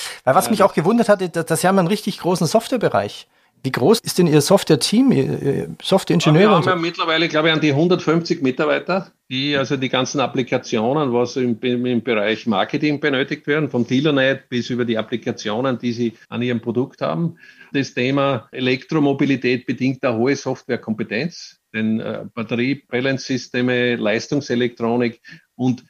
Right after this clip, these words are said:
Speaker 2: wenn man als Premium-Hochleistungsmotorenhersteller, ja, sich nennt, dann müssen sie auch Elektromotoren im Hause definieren und so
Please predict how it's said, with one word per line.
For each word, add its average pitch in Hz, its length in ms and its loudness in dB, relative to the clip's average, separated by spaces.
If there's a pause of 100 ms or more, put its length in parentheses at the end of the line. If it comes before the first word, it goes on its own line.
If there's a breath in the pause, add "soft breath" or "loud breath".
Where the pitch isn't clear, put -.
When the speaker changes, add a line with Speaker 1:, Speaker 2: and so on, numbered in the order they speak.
(160 soft breath)
Speaker 2:
wenn 127 240 -2
man 156 220 0
als 123 320 -2
Premium-Hochleistungsmotorenhersteller, 127 3000 0
ja, 120 380 -2 (180)
sich - 280 -6
nennt, 156 480 0 (280 soft breath)
dann 123 160 -4
müssen 165 240 2
sie 143 160 0
auch 143 200 0
Elektromotoren 127 880 0
im 135 200 0
Hause 135 460 0 (260 soft breath)
definieren 131 580 2
und 127 220 0
so 147 520 0